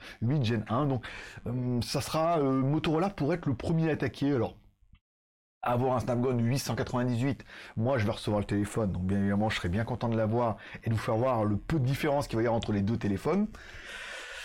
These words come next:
C'est-à-dire nouveau processeur, charge plus rapide et un meilleur refroidissement.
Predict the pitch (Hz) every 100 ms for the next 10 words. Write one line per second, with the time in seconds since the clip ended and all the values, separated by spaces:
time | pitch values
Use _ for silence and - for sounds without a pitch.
0 | - - 107 98 120 131 208 110 113 104
1 | 120 117 156 156 - - - 139 - -
2 | 110 101 123 160 214 - _ - 104 110
3 | 123 120 113 98 95 104 139 113 - 113
4 | 104 90